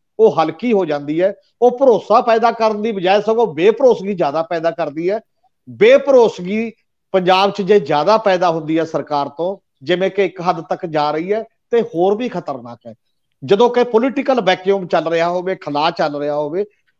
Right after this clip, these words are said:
ਉਹੇ ਜਿਹੇ ਮਾਹੌਲ ਦੇ ਵਿੱਚ ਗੌਰਮੈਂਟ ਨੂੰ ਆਪਣੀ ਭਰੋਸੇਯੋਗਤਾ ਬਹਾਲ ਕਰਨੀ ਚਾਹੀਦੀ ਹੁੰਦੀ ਹੈ, ਨਾ ਕਿ, ਅਹ, ਇਹੋ ਜਿਹਾ ਇੱਕ ਕਿਓਸ ਸਿਰਜ ਦੇਣਾ ਚਾਹੀਦਾ ਹੁੰਦਾ, ਜਾਂ ਇੱਕ ਇਹੋ ਜਿਹਾ, ਅਹ, ਮਤਲਬ ਅਨਾਰਕਿਸਟਿਕ ਮਾਹੌਲ ਸਿਰਜ ਦੇਣਾ ਵੀ ਲੋਕਾਂ ਨੂੰ ਪਤਾ ਹੀ ਨਾ ਲੱਗੇ ਠੀਕ ਕੀ ਹੈ, ਗਲਤ ਕੀ ਹੈ।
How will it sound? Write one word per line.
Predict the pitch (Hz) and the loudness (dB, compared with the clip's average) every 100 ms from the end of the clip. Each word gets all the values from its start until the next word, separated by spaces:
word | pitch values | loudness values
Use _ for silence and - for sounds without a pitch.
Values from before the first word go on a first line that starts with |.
| _ | _
ਉਹੇ | 185 202 | 2 4
ਜਿਹੇ | 226 247 | 4 2
ਮਾਹੌਲ | 220 165 151 147 | 2 0 0 -2
ਦੇ | 139 151 | -2 -4
ਵਿੱਚ | 156 156 196 208 _ _ _ | -4 -2 -4 -4 _ _ _
ਗੌਰਮੈਂਟ | 139 175 190 220 233 202 | 0 4 4 2 -2 -4
ਨੂੰ | 214 247 | 0 2
ਆਪਣੀ | 202 - 247 | 2 0 -4
ਭਰੋਸੇਯੋਗਤਾ | 254 262 190 - 214 240 220 247 | 0 2 2 0 2 2 2 0
ਬਹਾਲ | 220 190 190 | 2 2 0
ਕਰਨੀ | 180 170 160 | -2 -4 -6
ਚਾਹੀਦੀ | 151 151 190 202 | -6 -4 -2 -2
ਹੁੰਦੀ | 175 180 | -2 -2
ਹੈ, | 233 | -2
ਨਾ | 196 165 | -2 -4
ਕਿ, | 190 196 | -2 -4
ਅਹ, | 190 _ _ _ 180 | -4 _ _ _ -2
ਇਹੋ | 185 202 208 214 | 0 2 2 2
ਜਿਹਾ | 220 | 0
ਇੱਕ | 208 | -2
ਕਿਓਸ | 208 214 208 233 208 - | -2 2 4 4 0 -6
ਸਿਰਜ | 202 185 | -4 -2
ਦੇਣਾ | 190 185 185 | -2 -2 -2
ਚਾਹੀਦਾ | 175 185 202 180 | -4 -4 -2 -4
ਹੁੰਦਾ, | 165 170 160 _ _ _ - | -4 -8 -10 _ _ _ 0
ਜਾਂ | 190 | 2
ਇੱਕ | 190 208 | 2 2
ਇਹੋ | 185 190 | 2 2
ਜਿਹਾ, | 202 202 190 | 2 2 0
ਅਹ, | - _ _ _ - 170 170 | -4 _ _ _ -4 -2 -2
ਮਤਲਬ | 170 196 202 | -2 0 0
ਅਨਾਰਕਿਸਟਿਕ | 185 202 214 226 208 208 | 2 2 2 -2 -4 -6
ਮਾਹੌਲ | 208 165 180 208 | -2 0 2 2
ਸਿਰਜ | 208 196 175 | 0 -2 -2
ਦੇਣਾ | 190 196 | 0 2
ਵੀ | 196 | 2
ਲੋਕਾਂ | 202 202 208 | 0 -2 -4
ਨੂੰ | 214 | -2
ਪਤਾ | 220 226 | -2 0
ਹੀ | |
ਨਾ | 208 190 | 0 -2
ਲੱਗੇ | 175 180 | -2 -6
ਠੀਕ | 175 160 156 | -6 -8 -8
ਕੀ | _ 160 | _ -4
ਹੈ, | 156 | -2
ਗਲਤ | 139 147 147 | -4 -6 -8
ਕੀ | 143 | -8
ਹੈ। | 135 | -6